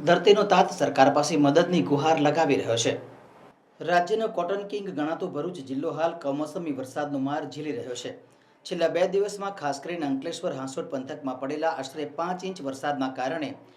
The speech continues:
કપાસના પાકને વ્યાપક નુકસાન થયું છે. ખેતરોમાં પાણી ભરાઈ જવાથી પાકની સ્થિતિ દયનીય બની ગઈ છે. અનેક ખેતરોમાં કપાસના છોડ પલળી જતા ધોવાઈ ગયા છે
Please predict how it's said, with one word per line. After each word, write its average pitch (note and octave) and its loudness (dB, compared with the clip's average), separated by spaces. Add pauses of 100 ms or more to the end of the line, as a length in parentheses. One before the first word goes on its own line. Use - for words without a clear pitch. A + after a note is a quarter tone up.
(260)
કપાસના G3+ 0
પાકને E3 -2
વ્યાપક D3 -4
નુકસાન F3+ -6
થયું B2 -10
છે. - -10 (640)
ખેતરોમાં A3 0
પાણી F#3 -4
ભરાઈ C#3 -2
જવાથી D#3+ -4
પાકની D#3+ -6
સ્થિતિ D#3+ -10
દયનીય C#3+ -4
બની C3 -8
ગઈ B2+ -8
છે. - -12 (420)
અનેક A3+ -2
ખેતરોમાં F3+ -2
કપાસના F3 -2
છોડ F3+ -6
પલળી B2+ -8
જતા B2 -8
ધોવાઈ C#3+ -4
ગયા A#2+ -6
છે - -8